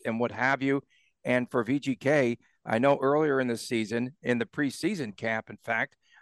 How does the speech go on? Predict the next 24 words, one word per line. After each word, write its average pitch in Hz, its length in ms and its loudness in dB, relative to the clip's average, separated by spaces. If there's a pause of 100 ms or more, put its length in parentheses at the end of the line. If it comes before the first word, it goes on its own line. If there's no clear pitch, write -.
(120)
uh, 110 100 -2
we 117 160 -2
heard 120 260 0
Bruce 127 240 -2
Cassidy 120 480 -2
say 113 380 -2
that 117 220 0 (280)
he 131 140 0
was 123 140 0
going 123 280 2
to 131 140 -2
experiment 135 720 0
a 110 60 -4
lot. 110 300 0
Well, 107 120 -10
here 143 160 4
we 143 160 4
are 135 160 6
in 123 80 -2
January, 170 580 0 (300)
and 131 160 0
he's 117 120 -2
still 139 440 4
experimenting. 123 720 2